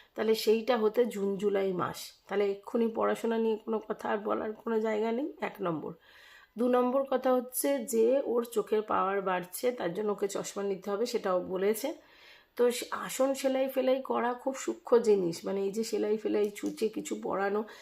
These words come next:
এগুলো সূক্ষ্ম জিনিস, এইগুলো চোখে খুব জ্যোতি না থাকলে খুব অসুবিধা।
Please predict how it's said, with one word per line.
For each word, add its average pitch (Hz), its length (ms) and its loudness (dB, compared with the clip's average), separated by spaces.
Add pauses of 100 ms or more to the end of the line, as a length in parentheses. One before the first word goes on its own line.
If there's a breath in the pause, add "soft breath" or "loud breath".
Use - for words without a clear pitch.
(140)
এগুলো - 220 -4
সূক্ষ্ম - 360 0
জিনিস, 202 320 2
এইগুলো 190 300 0
চোখে 233 380 0 (200)
খুব 262 200 -2 (100)
জ্যোতি 196 360 0
না 208 200 0
থাকলে 208 380 -4
খুব 233 240 -2
অসুবিধা। 175 480 -2